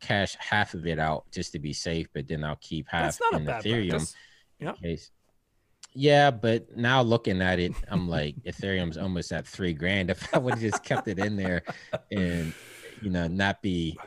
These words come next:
Speaker 1: so, you know, so quick to rush it, then I would have all my Ethereum still. But, I mean, I
Speaker 2: Right.
Speaker 1: can't be mad at my choice 'cause I
Speaker 2: No.
Speaker 1: didn't cash
Speaker 2: No.
Speaker 1: all of it out,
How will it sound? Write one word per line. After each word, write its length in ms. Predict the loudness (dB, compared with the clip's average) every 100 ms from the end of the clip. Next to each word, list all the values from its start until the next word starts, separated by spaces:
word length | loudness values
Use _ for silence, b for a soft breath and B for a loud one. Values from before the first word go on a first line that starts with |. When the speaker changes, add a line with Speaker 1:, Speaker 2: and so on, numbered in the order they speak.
| -12
Speaker 1:
so, 480 | -4 0 0 0 -4 -8
you 120 | -6
know, 220 | -6 -6 -8
so 180 | -4 -4
quick 280 | -2 -4 -4
to 80 | -2
rush 340 | 0 0 -2
it, 220 | -6 -6
then 360 | -6 -6 -6 -8 b b b b -2
I 60 | 2
would 160 | 2
have 160 | 2 0
all 140 | 0 -2
my 180 | -2 -4
Ethereum 520 | -6 -4 -4 -4 -8
still. 460 | -10 -8 -8 -10 -10
But, 180 | -12 -6
I 80 | -2
mean, 140 | 2 2
I 60 |
Speaker 2:
Right. 20 |
Speaker 1:
can't 300 | 2 0 0
be 100 | -2 -2
mad 220 | 0 -2
at 80 | -2
my 120 | -4
choice 360 | -2 0 0 0
'cause 140 | 0
I 80 | 0
Speaker 2:
No. 20 |
Speaker 1:
didn't 500 | 0 -2 -6 -6 -8
cash 280 | -4 -4 -4
Speaker 2:
No. 60 | -4
Speaker 1:
all 200 | -2 -2
of 120 | -2
it 100 | 0
out, 300 | 2 2 -2